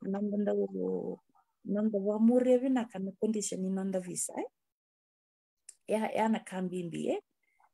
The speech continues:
Ni, ya, utele vi ya una essential work visa. Ana, gaitu guna vi ya, I have to work with that employer within that period of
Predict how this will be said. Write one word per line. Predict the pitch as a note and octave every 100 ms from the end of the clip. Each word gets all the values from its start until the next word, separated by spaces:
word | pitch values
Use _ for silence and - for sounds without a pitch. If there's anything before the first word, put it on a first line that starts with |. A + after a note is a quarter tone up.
| -
Ni, | F#3 F3+ F3+ F3 F3 F3 E3 F#3
ya, | A3+
utele | G3 - G3 F#3+
vi | G#3 A#3+
ya | G#3+
una | F#3+ F3+
essential | - G3 F#3+ F#3 F3+
work | F3 _ B3
visa. | B3 F4 F4+ _ _ - _ _ _ F#3+
Ana, | F3 E3+ E3+ E3+ E3+ F3 E3+ _ _ -
gaitu | F3+ F#3+
guna | G3+ G3
vi | G#3
ya, | G3 F#3 -
I | G3+
have | G#3 - -
to | G3
work | F#3 F#3 _ _ _ _ _ _ -
with | G3 F#3+
that | A3+ -
employer | G3+ F#3 - G3+ D#3+ E3+ D#4+ _ _ _ _ _ _
within | F#3+ F#3+ F#3 F#3
that | F3+ -
period | F#3 F3
of | E3